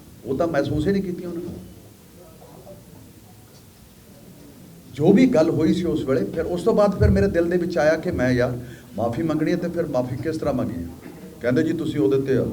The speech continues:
ਆਪਣਾ ਉਹਦੇ ਤੇ ਮੰਗ।" ਮੈਂ ਤਾਂ ਕਿਹਾ, ਦੂਜੇ ਦਿਨ ਹੀ ਮੈਂ ਮਾਫੀ ਮੰਗ ਲਈ ਸੀ। ਐਡਮਿੰਟਨ ਦੇ ਸ਼ੋਅ ਦੇ ਵਿੱਚ,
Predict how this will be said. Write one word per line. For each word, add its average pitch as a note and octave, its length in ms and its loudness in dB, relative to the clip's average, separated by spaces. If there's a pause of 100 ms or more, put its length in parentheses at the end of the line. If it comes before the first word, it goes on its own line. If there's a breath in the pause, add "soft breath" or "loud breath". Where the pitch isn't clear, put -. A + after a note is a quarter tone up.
(100)
ਆਪਣਾ G2+ 260 -4
ਉਹਦੇ F#2+ 200 -2
ਤੇ - 160 -8
ਮੰਗ।" E2+ 120 -8 (400 loud breath)
ਮੈਂ F3+ 200 6
ਤਾਂ A3+ 160 4
ਕਿਹਾ, G3+ 280 4
ਦੂਜੇ F#3+ 440 6
ਦਿਨ G3+ 160 8
ਹੀ G#3 60 2
ਮੈਂ A3 100 2
ਮਾਫੀ D#3 460 2
ਮੰਗ B2+ 200 2
ਲਈ A2 120 -4
ਸੀ। G#2+ 140 -8 (1400)
ਐਡਮਿੰਟਨ F3 520 6
ਦੇ F3+ 140 4
ਸ਼ੋਅ B2 220 2
ਦੇ B2+ 80 2
ਵਿੱਚ, - 240 -4